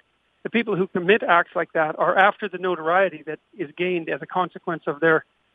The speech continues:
murderous actions. They fantasize about the fame and notoriety that will come to them after the event. And you might think, "Well, what good does that do them if they're dead," for example? But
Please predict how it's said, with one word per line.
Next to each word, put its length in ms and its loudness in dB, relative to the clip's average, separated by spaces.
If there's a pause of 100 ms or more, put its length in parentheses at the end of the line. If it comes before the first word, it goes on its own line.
murderous 480 4
actions. 480 2 (260)
They 140 -8
fantasize 640 -2
about 280 -2 (360)
the 100 -4 (140)
fame 460 4
and 200 -4
notoriety 580 2
that 120 -12
will 100 -10
come 280 -6
to 80 -10
them 180 -6 (460)
after 280 0
the 160 -12
event. 380 2 (420)
And 200 -10 (420)
you 80 -6
might 220 -4
think, 200 -12
"Well, 360 2
what 180 0
good 160 2
does 160 -12
that 220 -6
do 140 2
them 140 -2
if 160 -6
they're 120 0
dead," 320 6 (180)
for 140 0
example? 520 -2
But 160 2